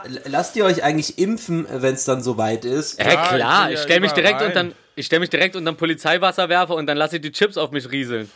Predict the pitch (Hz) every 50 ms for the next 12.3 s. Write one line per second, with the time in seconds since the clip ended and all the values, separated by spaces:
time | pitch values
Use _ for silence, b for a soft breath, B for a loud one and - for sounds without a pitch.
0 | b b b b b b b - 170 160 185 180 139 127 165 156 180 165 190 214
1 | 185 - - - - 185 190 185 B B B B B B - 175 160 - 180 165
2 | 170 - 175 143 131 127 131 156 190 208 202 214 208 208 190 175 - - 160 147
3 | 143 151 151 143 160 151 147 147 151 B B B B B B - 143 139 - -
4 | 147 135 131 139 131 143 156 160 151 160 190 208 151 180 208 214 208 185 - 165
5 | 147 165 180 190 220 214 196 175 160 156 160 156 - 190 190 170 170 165 208 202
6 | - 220 196 - 180 165 - 196 156 160 156 170 165 160 160 156 156 180 196 190
7 | 202 180 156 147 151 - - 208 208 B 196 B B B B - 170 220 170 175
8 | 208 202 185 202 202 202 170 - 156 233 226 214 240 220 220 214 214 220 226 233
9 | 240 226 208 202 185 196 190 202 220 208 - 214 196 - 170 180 208 233 214 -
10 | - 175 175 175 170 - - 180 185 214 220 214 190 185 165 165 175 165 - 170
11 | 170 175 - 180 160 160 151 160 175 202 226 233 196 151 147 143 139 - 143 143
12 | 139 139 131 156 202 202